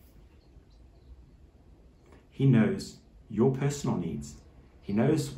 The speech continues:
what you're gonna need through this difficult time as we go through covid nineteen.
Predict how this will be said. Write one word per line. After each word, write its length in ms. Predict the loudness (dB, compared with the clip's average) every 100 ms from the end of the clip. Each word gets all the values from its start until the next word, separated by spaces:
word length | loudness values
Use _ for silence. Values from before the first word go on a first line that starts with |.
| -6
what 240 | -2 -2 0
you're 80 |
gonna 180 | 0 2
need 460 | 2 2 0 -4 -10 -18 -2
through 200 | 2 2
this 160 | 0
difficult 480 | -2 -2 -4 -10 -8
time 440 | -4 -2 -2 -8 -12 -20 -20 -18 -10
as 160 | -2
we 120 | 2 4
go 240 | 4 0
through 460 | -2 0 0 0 -6 -14 -18 -10
covid 440 | -4 -2 -2 -6 -8 -12 -6
nineteen. 680 | -4 -4 -4 -6 -6 -8